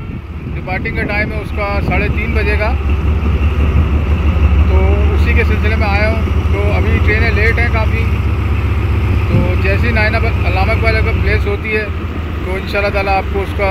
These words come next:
पूरा व्यू भी करवाऊँगा, पूरा विजिट भी कराऊँगा, उसकी कूलिंग वगैरह, और थोड़ी सी उसमें जर्नी भी करेंगे। तो अभी वेट करते हैं नाइन अप अल्लामा इकबाल एक्सप्रेस का, जैसी वो आती है तो फिर आपके साथ में। मैं इस वक्त मौजूद हूँ प्लेटफॉर्म नंबर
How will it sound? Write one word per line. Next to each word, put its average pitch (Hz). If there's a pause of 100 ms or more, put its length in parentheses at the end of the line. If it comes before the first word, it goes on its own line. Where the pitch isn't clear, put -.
(100)
पूरा 185
व्यू 185
भी 208
करवाऊँगा, 196
पूरा 185
विजिट 180
भी 190
कराऊँगा, 190
उसकी 185
कूलिंग 190
वगैरह, 190 (920)
और 170 (100)
थोड़ी 196
सी 202
उसमें 196
जर्नी 180
भी 214
करेंगे। 208
तो -
अभी 190
वेट 202
करते 214
हैं 214
नाइन 196
अप 208
अल्लामा 190
इकबाल 208
एक्सप्रेस 208
का, 220 (760)
जैसी 185
वो -
आती 214
है 220 (460)
तो 196
फिर -
आपके 185
साथ 185
में। -
मैं 208
इस 220
वक्त 240
मौजूद 196
हूँ 233
प्लेटफॉर्म 202
नंबर 214